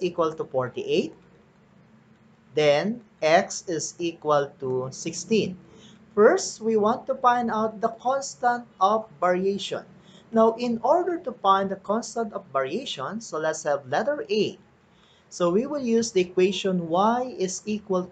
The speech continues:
to k times x. Again, our y is equal to forty-eight, while k is still unknown, times sixteen. To get the value of k,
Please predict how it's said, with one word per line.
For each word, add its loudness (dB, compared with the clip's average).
to -4
k 0
times -2
x. -10
Again, 2
our 2
y 2
is -12
equal -4
to -10
forty-eight, 0
while 4
k 0
is 0
still -2
unknown, -4
times 2
sixteen. -8
To -6
get 2
the 2
value 6
of -12
k, -6